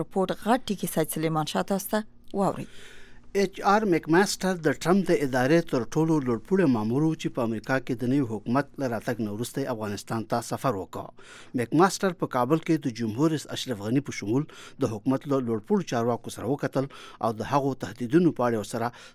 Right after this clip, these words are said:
Speaker 2: سلا مشورې وکړې چې د طالبانو او داعش لخوا د هیواد امنیت ته متوجه دي. میک ماسټر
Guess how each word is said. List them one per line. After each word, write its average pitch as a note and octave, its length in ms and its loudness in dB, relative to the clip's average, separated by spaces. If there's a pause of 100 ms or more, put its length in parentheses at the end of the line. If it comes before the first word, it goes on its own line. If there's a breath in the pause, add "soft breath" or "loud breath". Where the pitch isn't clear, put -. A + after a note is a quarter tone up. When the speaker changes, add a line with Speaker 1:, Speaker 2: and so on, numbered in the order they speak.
Speaker 2:
سلا A2+ 220 0
مشورې A2+ 400 0
وکړې A#2 300 -2
چې - 100 -12
د A2+ 160 -8
طالبانو G#2+ 500 -2
او G2+ 140 -8
داعش G#2 180 -8
لخوا B2 240 -2 (300 loud breath)
د G#2+ 160 -2
هیواد G#2+ 340 0
امنیت G#2 320 -4
ته A2 160 -2
متوجه G#2 480 -4
دي. G2+ 60 -14 (500 loud breath)
میک - 180 6
ماسټر F#3 400 6